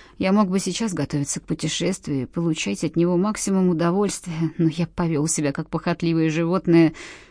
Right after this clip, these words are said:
и вот результат. Отныне, неизвестно на какое время, мой дом — это серая камера.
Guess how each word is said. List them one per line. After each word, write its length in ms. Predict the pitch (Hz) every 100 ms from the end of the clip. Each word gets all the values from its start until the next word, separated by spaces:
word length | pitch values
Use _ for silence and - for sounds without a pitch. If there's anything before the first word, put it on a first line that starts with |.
| _ -
и 140 | 202
вот 200 | 175 180
результат. 680 | 170 156 156 - 151 - - - - - _ _ - -
Отныне, 540 | 160 165 175 190 185 165
неизвестно 600 | 160 175 160 165 160 165
на 140 | 147
какое 360 | 151 151 170 160
время, 400 | 160 190 175 175
мой 240 | 165 175
дом — 300 | 165 214 233 180
это 360 | 196 135 110
серая 440 | - - 143 135 117
камера. 520 | 131 120 120 123